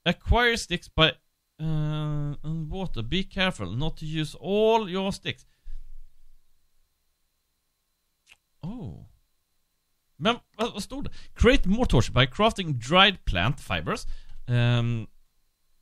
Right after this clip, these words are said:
eh, hur gör vi det, det då? Ehm, dried plant... Det är de där. Hur gör vi det? Ah, vi gör så. Okej, I see. Ehm,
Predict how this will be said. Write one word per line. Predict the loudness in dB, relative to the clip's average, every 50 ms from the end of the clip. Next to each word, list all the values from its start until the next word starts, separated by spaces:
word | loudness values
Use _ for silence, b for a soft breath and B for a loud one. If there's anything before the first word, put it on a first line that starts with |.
| _ _ _ _ _ _ _ _ _ _ _ _ _ _ _ _ _ _ _ _ _ -10
eh, | -6 -6 -4 -4 -4 -4 -4 -2 -2 -2 -4
hur | -4
gör | -4 -4 -4
vi | -4 -6
det, | -8 -6 -8 -8
det | -8 -6 -6 -6 -6
då? | -6 -6 -12 -18 _ _ _ -20 -20 _ _ -18 -8 -2
Ehm, | 0 2 4 4 4 2 2 0 -4 -6 _ -20 -20 -20 -20 -20 -20 -20 -20 _ _ _ -20 -20 -20 -20 _ _ -20 -20 -20 _ -12
dried | -8 0 4 6 8 8 8 8 6 6 2 -2 _ _ _ _ -2
plant... | 0 2 4 4 6 6 6 4 0 -4 -12
Det | -4 4 4 4
är | 4
de | 2 -4 -4
där. | -4 -4 -4 -4 -4 -6 -8 -10 -18 _ _ _ _ _ _ _ _ _ _ _ -16 -16 -16 -16 -18 -18 -18 -18 -20 _ -20 -20 -20 -14
Hur | -10 -8
gör | -6 -6 -6 -6
vi | -6 -6
det? | -6 -6 -8 -8 -10 _ _ _ _ _ _ _ _ _ _ _ _ _ _ _ -2
Ah, | 2 4 4 6 6 6 6 6 4
vi | 4 2
gör | 0 0
så. | 0 -2 -4 -4 -6 -6 -6 -8 -14 -20 -20 -20 -18 -16 -14 -12
Okej, | -8 -6 -6 -6 -6 -8 -18 -8 -2 0
I | 0 0
see. | 0 -4 -8 -8 _ _ _ _ _ -6
Ehm, | -4 -4 -2 -2 -2 -2 -2 -2 -2 -4 -4 -4 -4